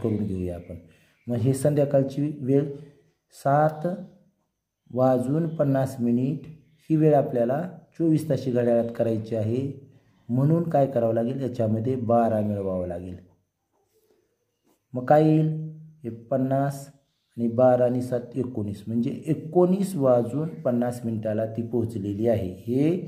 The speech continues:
चोवीस ताशी घड्याळात केलं. मग आता आपल्याला सकाळची वेळ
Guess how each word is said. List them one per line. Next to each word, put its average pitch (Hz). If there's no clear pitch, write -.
चोवीस 202
ताशी 127
घड्याळात 101
केलं. -
मग 131
आता 147
आपल्याला 156
सकाळची 156
वेळ 160